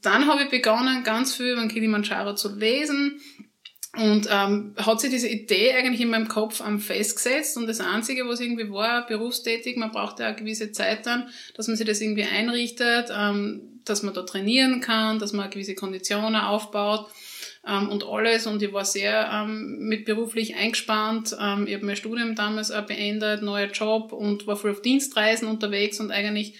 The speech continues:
hat sich die Zeit nicht ergeben. Und dann, ähm, zur Corona-Zeit ist diese Möglichkeit wieder gekommen, Homeoffice zu Hause und, ähm,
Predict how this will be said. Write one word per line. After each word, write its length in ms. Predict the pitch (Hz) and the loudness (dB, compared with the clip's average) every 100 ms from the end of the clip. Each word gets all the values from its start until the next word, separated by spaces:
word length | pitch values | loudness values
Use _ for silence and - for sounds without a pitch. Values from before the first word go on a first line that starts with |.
| - - - | -20 -18 -8
hat 140 | 208 | -4
sich 100 | 220 | -2
die 100 | 214 | -2
Zeit 280 | 208 208 202 | 0 2 2
nicht 180 | 208 214 | -2 -4
ergeben. 520 | 254 226 247 277 - - - - _ - | -2 0 2 0 -2 -18 -20 -20 _ -6
Und 280 | 214 - | -6 2
dann, 500 | 185 190 247 294 294 214 | 4 4 4 2 0 0
ähm, 480 | 226 233 233 220 - | 0 2 -2 -4 -6
zur 160 | 226 | -4
Corona-Zeit 800 | 214 208 269 302 294 202 247 269 | 0 2 4 4 4 2 2 0
ist 540 | - 233 - - - - | -6 -2 0 0 -2 -4
diese 160 | 220 220 | -2 0
Möglichkeit 460 | 214 226 226 220 | 0 -2 -2 -4
wieder 180 | 208 202 | -2 -4
gekommen, 580 | 196 254 277 269 269 262 | -2 0 2 4 4 4
Homeoffice 640 | 226 247 233 240 247 254 | 4 6 6 4 2 2
zu 180 | - 214 | 2 4
Hause 600 | 202 214 226 226 226 220 | 6 4 6 6 8 6
und, 380 | 208 208 208 208 | 4 4 4 2
ähm, 540 | 196 202 202 196 202 | 0 0 0 -2 -8